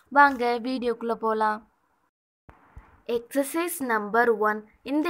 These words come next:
எக்ஸர்சைஸோட நேம் ஃபார்வர்ட் லஞ்ச். ஃபர்ஸ்ட் ஸ்டாண்டிங் பொசிஷன்ல இருந்து ஸ்க்ரீனுக்கு தெரிற பொசிஷனுக்கு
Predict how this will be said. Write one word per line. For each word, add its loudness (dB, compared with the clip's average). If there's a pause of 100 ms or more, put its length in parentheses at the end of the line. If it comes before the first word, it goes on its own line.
எக்ஸர்சைஸோட -2
நேம் -6 (140)
ஃபார்வர்ட் 2
லஞ்ச். -6 (280)
ஃபர்ஸ்ட் -2 (100)
ஸ்டாண்டிங் 0
பொசிஷன்ல -2
இருந்து -4 (100)
ஸ்க்ரீனுக்கு -2 (100)
தெரிற -2 (100)
பொசிஷனுக்கு -6